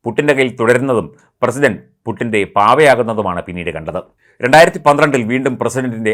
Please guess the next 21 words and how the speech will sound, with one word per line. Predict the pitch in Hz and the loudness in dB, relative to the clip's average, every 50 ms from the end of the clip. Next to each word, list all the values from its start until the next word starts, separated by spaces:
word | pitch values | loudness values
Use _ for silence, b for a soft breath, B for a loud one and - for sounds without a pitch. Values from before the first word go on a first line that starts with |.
| - | -4
അധികാര | - 92 - 107 110 120 113 113 | -6 -12 -6 0 2 2 2 2
കസേരയിലേക്ക് | - 101 - 107 101 110 107 104 104 - 107 | 0 -2 -6 -6 -4 -4 -4 -6 -6 -8 -8
തിരിച്ചു | 92 110 110 110 - 113 | -8 -8 -8 -8 -8 -8
വന്ന | 110 101 101 | -6 -6 -8
പുടിന് | 92 - 98 107 110 131 143 b b b b b b | -8 -6 -6 -6 -6 -6 -8 b b b b b b
പിന്നീട് | - 104 101 98 92 87 82 - - | -8 -6 -4 -2 -2 -2 -4 -4 -4
തിരിഞ്ഞു | - 254 143 131 | -4 -4 -4 -4
നോക്കേണ്ടി | 107 92 - - 92 82 | -4 -6 -6 -8 -12 -10
വന്നിട്ടില്ല. | 82 82 82 87 76 82 80 82 - _ _ _ _ _ _ _ - 98 | -10 -10 -10 -10 -12 -12 -12 -12 -12 _ _ _ _ _ _ _ -12 -6
രണ്ടായിരത്തി | 95 110 113 113 107 - 117 | 0 2 2 2 2 0 -4
മുപ്പത്തിയാറ് | 110 110 92 - 107 123 123 120 123 120 | -6 -6 -4 -4 -4 0 2 2 2 2
വരെ | 120 117 117 | 2 0 -2
അധികാരത്തിൽ | 107 95 92 117 110 120 117 - - 131 120 - | -2 -4 -4 0 2 2 2 2 -2 -6 -8 -4
തുടരാൻ | - 107 113 117 117 117 123 - | -2 0 2 2 2 2 0 -8
അനുവദിച്ചുകൊണ്ടുള്ള | - 110 110 120 120 117 110 117 117 110 104 110 113 | -10 -8 -8 -8 -8 -10 -10 -6 -6 -6 -4 -2 -2
നിയമത്തിൽ | 110 110 113 120 127 131 127 - 98 82 b b b b - | -2 -2 -2 -2 -2 -4 -4 -4 -8 -8 b b b b -4
ഒപ്പുവെച്ചുകൊണ്ട് | 113 113 - 147 143 127 104 127 110 113 107 104 101 101 110 | -4 -2 -2 -2 -2 -2 -2 -2 -4 0 0 0 0 0 -2
തന്റെ | 107 101 92 | -2 -2 -2
പരമാധികാരം | - 110 113 120 135 139 113 110 110 113 104 101 101 | -2 0 -2 0 0 -2 -2 0 0 2 2 2 -2
പുടിൻ | 95 - 107 92 101 - - | -4 -8 -6 -6 -6 -10 -8
ഊട്ടിയുറപ്പിച്ചു. | 104 98 95 98 92 87 87 - 87 - - | -12 -12 -8 -6 -6 -6 -6 -8 -10 -18 -18